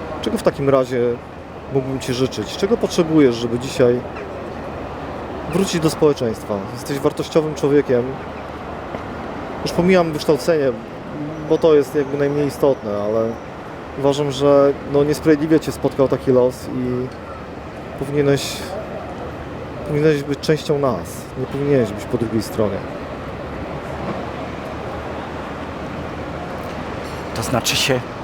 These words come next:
Speaker 2: Ja bym potrzebował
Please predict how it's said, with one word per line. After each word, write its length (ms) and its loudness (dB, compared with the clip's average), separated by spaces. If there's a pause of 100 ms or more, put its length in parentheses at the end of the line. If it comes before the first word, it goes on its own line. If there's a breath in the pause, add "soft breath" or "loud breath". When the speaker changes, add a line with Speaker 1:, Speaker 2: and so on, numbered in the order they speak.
(2750)
Speaker 2:
Ja 100 2
bym 220 -2 (360)
potrzebował 760 2